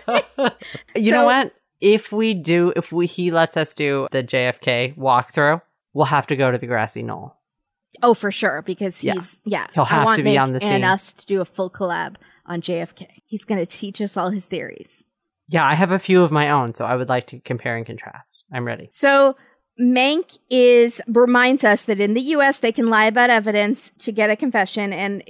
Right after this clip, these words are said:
Speaker 1: they are lying that there were his fingerprints on her body and about the time of death, that it happened after he got home. Chris says that she fell and hit her head, but then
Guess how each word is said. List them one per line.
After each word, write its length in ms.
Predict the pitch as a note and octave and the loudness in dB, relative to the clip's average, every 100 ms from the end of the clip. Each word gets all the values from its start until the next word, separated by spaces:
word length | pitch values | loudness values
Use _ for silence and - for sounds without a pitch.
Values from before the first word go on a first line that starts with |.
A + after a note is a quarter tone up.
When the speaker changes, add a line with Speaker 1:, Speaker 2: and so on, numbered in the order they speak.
| F#3+ | -8
Speaker 1:
they 160 | G#3+ G#3 | -6 -2
are 280 | G#3 G#3+ A3+ | 2 2 2
lying 420 | A3 G3+ F#3+ G3 | 0 0 -2 -4
that 180 | F#3+ - | -4 -2
there 220 | G3 F#3 | 0 0
were 220 | F3+ F#3+ | -2 -6
his 220 | G3 F#3+ - | -4 -6 -6
fingerprints 580 | G#3 F#3+ F#3+ G3+ F3+ | -8 -8 -6 -6 -6
on 200 | C#3 F#3+ | -6 -6
her 120 | F#3 F#3 | -6 -6
body 460 | F#3 F3+ F3+ F3 - - - _ | -4 -4 -4 -8 -10 -20 -20 _
and 420 | A3 G#3+ G#3+ A3 - | -2 2 2 2 0
about 300 | G#3+ G3+ G3 | 2 2 0
the 80 | G#3 | -4
time 320 | - G3 F#3 | -2 -2 -2
of 120 | F3+ | -4
death, 400 | G3 D3 - _ _ _ _ - | -4 -4 -6 _ _ _ _ -6
that 140 | A3 | -4
it 100 | G3 | -2
happened 340 | A#3+ G3 F#3+ - | -2 -2 -4 -4
after 360 | F#3 F#3 - F3+ | -6 -6 -8 -8
he 160 | F#3 | -8
got 200 | F3 C#3+ | -8 -6
home. 280 | F3+ G#2 - _ _ _ - _ | -8 -12 -20 _ _ _ -20 _
Chris 280 | - F4 A#4 | -4 0 0
says 640 | - - B3+ A3+ A3+ - - | -2 2 4 4 2 -4 -14
that 380 | A3 A#3 A3+ - | -2 2 2 0
she 180 | - B3 | -4 -8
fell 320 | - A#3+ B3 | 0 2 2
and 120 | C4+ | 2
hit 120 | D4 | 0
her 140 | A3+ G#3 | 0 0
head, 400 | A#3+ G3+ D#3 - _ _ _ | 0 0 -2 -10 _ _ _
but 200 | C4 A#3 | -2 -2
then 520 | D4+ D4 E4+ D4 B3+ | 0 2 4 2 0